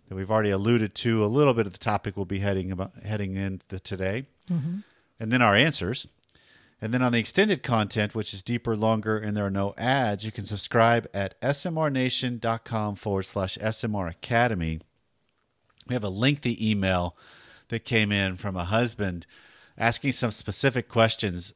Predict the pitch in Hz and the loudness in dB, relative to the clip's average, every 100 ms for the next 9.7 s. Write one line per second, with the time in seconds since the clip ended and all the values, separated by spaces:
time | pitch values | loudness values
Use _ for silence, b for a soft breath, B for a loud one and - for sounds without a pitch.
0 | - 95 92 95 90 90 82 98 92 87 | -6 -4 -4 -6 -6 -6 -4 -2 0 -2
1 | 78 90 85 82 - - _ _ _ _ | -4 -6 -6 -6 -12 -20 _ _ _ _
2 | _ _ _ 104 95 135 196 147 156 151 | _ _ _ -6 2 4 6 4 2 2
3 | 139 120 - - 131 139 127 107 90 95 | 0 -6 -6 0 2 2 2 0 0 -4
4 | 85 - 87 82 82 - - 101 92 87 | -6 -4 -4 -4 -8 -12 -10 -8 -6 -2
5 | 123 123 143 127 - 123 113 - 120 113 | -2 -2 -4 -4 0 0 0 -2 -2 -2
6 | - 92 113 113 113 101 98 90 - 117 | -2 -4 -4 -4 -2 -4 -4 -8 -8 -6
7 | 127 - 101 101 90 85 92 87 85 95 | -6 -8 -6 -4 -4 -6 -4 -4 -4 -6
8 | 87 - 90 82 90 147 151 110 95 - | -6 -10 -12 -8 -2 2 2 2 -2 -2
9 | 113 92 - 120 104 80 80 | -2 -2 2 2 2 0 -6